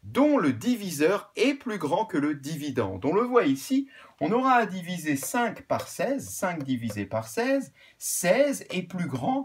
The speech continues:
que cinq, le dividende. Cette division est déjà posée ici, reste maintenant à effectuer les calculs. Et on va le faire, et tu vas voir que finalement,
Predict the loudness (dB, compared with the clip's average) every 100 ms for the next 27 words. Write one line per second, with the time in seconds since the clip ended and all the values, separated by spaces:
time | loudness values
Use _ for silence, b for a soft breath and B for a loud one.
0 | -6 -6 -6 -8 -12 -2 0 0 -8 -8
1 | 0 0 -2 -10 -12 -14 -18 _ B B
2 | B B 0 4 6 6 6 4 2 2
3 | 2 -2 -4 -4 -2 -2 2 2 0 0
4 | 0 0 -2 -2 0 0 0 0 0 0
5 | -2 -4 -2 -4 -4 _ -6 -2 0 0
6 | -2 -4 4 6 8 8 6 2 2 4
7 | 2 B B -4 2 4 4 6 4 2
8 | -8 -4 2 4 4 2 2